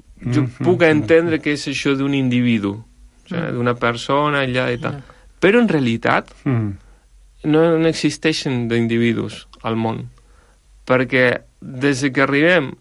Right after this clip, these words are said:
Speaker 1: i des que, eh, som concebuts, nosaltres ja formem part d'una xarxa de relacions, i és la relació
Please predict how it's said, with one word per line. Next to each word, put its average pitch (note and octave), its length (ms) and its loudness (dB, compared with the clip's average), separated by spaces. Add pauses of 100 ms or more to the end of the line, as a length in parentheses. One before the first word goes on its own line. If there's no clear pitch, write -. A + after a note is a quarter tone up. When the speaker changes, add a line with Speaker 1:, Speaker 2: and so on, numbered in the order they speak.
(160)
Speaker 1:
i - 140 -10
des B2 260 -4
que, B2 160 -6 (300)
eh, B2 220 -10 (580)
som D3 480 0
concebuts, C3+ 840 2 (760)
nosaltres E3 720 0 (360)
ja E3+ 180 2
formem E3+ 320 0
part E3 340 0
d'una C3+ 320 -4
xarxa C#3 420 -2
de B2+ 120 0
relacions, A#2 720 -4 (180)
i C#3+ 120 4
és E3 120 2
la E3 140 4
relació D3+ 880 0